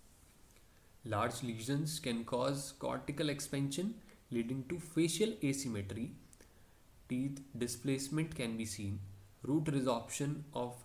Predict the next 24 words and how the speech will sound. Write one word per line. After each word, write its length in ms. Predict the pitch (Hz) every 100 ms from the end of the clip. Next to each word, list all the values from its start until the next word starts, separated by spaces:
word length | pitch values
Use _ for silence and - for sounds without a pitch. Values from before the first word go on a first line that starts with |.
| -
adjacent 580 | 127 113 123 117 127 113
teeth, 340 | 113 110 147 - - - - -
even 360 | 120 156 156 156
pain 400 | 156 165 160 - -
if 220 | 160 165 - -
it 180 | 127 160
is 180 | 151 -
infected 720 | 135 127 123 127 - - 101 98
secondarily. 640 | - 127 107 101 98 95 - - - - - - 113
Otherwise, 680 | 113 269 156 131 160 160 - - - -
most 440 | 107 123 175 175
of 140 | 143
the 100 | 135
times 540 | 110 107 92 95 98 - - - -
it 240 | 107 98
is 260 | 101 101 - - -
a 80 | 131 -
incidental 720 | 165 165 - 170 123 101 127 147
finding. 400 | - 98 95 98 - - - - - - - - - - -
Syndrome 600 | - 123 104 107 120 143
associated 800 | 117 107 123 107 127 120 135 127 - -
are 200 | 120 151 - -
Gordon-Gault 720 | 110 101 104 107 113 120 -
syndrome 480 | 151 147 160 202